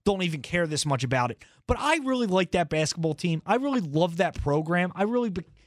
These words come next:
came to care about it when I was there, and it hurts me to see just the depths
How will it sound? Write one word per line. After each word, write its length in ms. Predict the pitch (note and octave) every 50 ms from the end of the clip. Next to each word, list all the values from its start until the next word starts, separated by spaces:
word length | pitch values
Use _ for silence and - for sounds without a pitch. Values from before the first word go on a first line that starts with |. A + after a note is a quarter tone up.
| _ _ _
came 200 | - A#3+ B3 A#3
to 80 | G#3+ -
care 340 | - - - D#3+ E3+ F3+ F#3+
about 320 | F#3 E3+ F#3+ F3+ F#3 G3
it 80 | F#3+ E3
when 100 | D#3+ D#3+
I 120 | D#3 D3
was 160 | C3 G#2+ G2
there, 320 | A#2+ B2+ B2+ C3 C#3+ D3 C#3+ _ _ _ _ _ _ -
and 120 | A#3 D4+
it 80 | D#4+ -
hurts 400 | - - F#3 G3+ F#3 - - D#3+
me 220 | C#3 A#2+ A2+ G2 - - _ _ -
to 80 | F#3+ D#3+
see 500 | - - - - G3+ G#3 G#3 G#3 G3 - - _ _ _
just 220 | - A3 - -
the 140 | - F3 B2+ G#2 - _ _ -
depths 680 | E3 D#3 D#3+ F#3 - - - - - - - - -